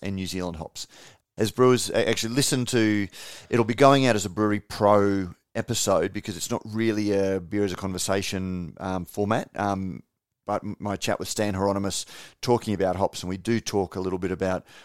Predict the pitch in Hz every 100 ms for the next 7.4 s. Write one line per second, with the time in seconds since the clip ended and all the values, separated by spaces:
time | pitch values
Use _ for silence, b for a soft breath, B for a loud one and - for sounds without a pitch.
0 | b 110 - 98 - - 95 - - 90
1 | 90 90 - - 107 107 95 101 87 92
2 | 95 92 90 92 92 85 90 87 87 -
3 | - 92 90 90 78 B B B 110 104
4 | 95 95 90 92 98 95 95 87 92 85
5 | - _ - 98 98 - 104 220 - 107
6 | 107 104 104 117 113 127 139 123 120 104
7 | 104 98 101